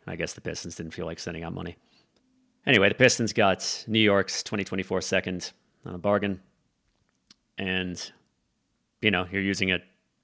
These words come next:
trade exception to get some assets. All you have to do is pay the rest of his salary. And that's it. You know, good move. Solid enough. House is gone. He's already been waived. So I'd grade this a not applicable. <laughs>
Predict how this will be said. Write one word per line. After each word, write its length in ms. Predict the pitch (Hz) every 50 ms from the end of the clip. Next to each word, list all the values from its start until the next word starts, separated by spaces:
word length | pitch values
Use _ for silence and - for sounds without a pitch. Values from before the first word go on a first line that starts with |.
| - _
trade 200 | - - 107 92
exception 400 | 92 - - 95 87 - - 92
to 60 | 87
get 160 | 90 87 -
some 100 | - 90
assets. 480 | 85 85 85 - - 87 85 - - -
All 120 | 95 95 90
you 60 | 87
have 100 | 85 -
to 60 | -
do 100 | 90 85
is 80 | 87 -
pay 180 | _ 95 87
the 60 | 85
rest 220 | 87 87 85 - -
of 40 | -
his 80 | 92
salary. 380 | - - 90 87 90 87 92 90 - _ _ _ _ _ _ _ _ _ _ _ _ _ _ _ _ _ -
And 300 | - 90 87 85 85 - - - - - - _ _ _ _ _ _ -
that's 280 | 90 82 78 - -
it. 140 | 107 95 - - _ _ _ _ _ _ _ _ _ _ _ _ _ _ _ _ _
You 80 | - 82
know, 140 | 85 90 90 - _
good 140 | - - 98
move. 280 | 90 85 107 101 - _ _ _ _ _ _ _
Solid 300 | - - 98 87 85 85
enough. 300 | 85 87 98 104 - - _ _ _ _
House 260 | - 95 92 87 -
is 120 | 92 82 -
gone. 240 | 90 82 85 98
He's 160 | 95 92 - -
already 160 | 85 85 87
been 140 | 87 85 87
waived. 280 | 85 87 104 - - - _ _ _ _ _ - - _ _ _ _ _ _ _ _ _ _
So 220 | - - 80 78
I'd 120 | 87 95 -
grade 220 | - 95 92 92 - _ _ _
this 260 | - 95 92 - - 92
a 260 | 85 85 82 85 - - - _ _ -
not 260 | 92 95 92 92 95 92
applicable. 540 | 87 92 - 92 - - - 82 90 - -
<laughs> 40 | -